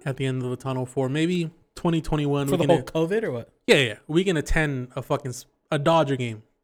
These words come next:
Speaker 1: this year.
Speaker 2: Um, oof.
Speaker 1: Let me ask you this.
Speaker 2: I
Speaker 1: If
Speaker 2: can
Speaker 1: it's,
Speaker 2: see us attending a, a Dodger game.
Speaker 1: if it's a minimal attendance, but the tickets are double the price,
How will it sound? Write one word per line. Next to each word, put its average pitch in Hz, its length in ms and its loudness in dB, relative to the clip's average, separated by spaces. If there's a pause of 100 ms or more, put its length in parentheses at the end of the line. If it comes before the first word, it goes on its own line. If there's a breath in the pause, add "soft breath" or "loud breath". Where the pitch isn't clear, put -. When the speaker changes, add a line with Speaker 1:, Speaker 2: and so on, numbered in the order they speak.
(260)
Speaker 1:
this 131 260 -2
year. 110 200 -8 (1300)
Speaker 2:
Um, 175 720 0 (1700)
oof. - 340 -12 (540)
Speaker 1:
Let 160 100 2
me 185 60 8
ask 165 120 4
you 127 80 2
this. 151 280 0
Speaker 2:
I - 100 -2
Speaker 1:
If 147 60 2
Speaker 2:
can 392 60 8
Speaker 1:
it's, 392 80 2
Speaker 2:
see 415 100 4
us - 100 -4
attending 127 440 -4
a, 117 140 -6 (160)
a 127 60 -10
Dodger 120 440 -12
game. 156 260 -12
Speaker 1:
if 143 120 6
it's 175 160 2
a 131 40 2
minimal 180 500 4
attendance, 185 680 2
but 127 240 0
the 127 100 0
tickets 156 380 -2
are 120 100 -2
double 131 380 -2
the 131 100 -2
price, - 560 -4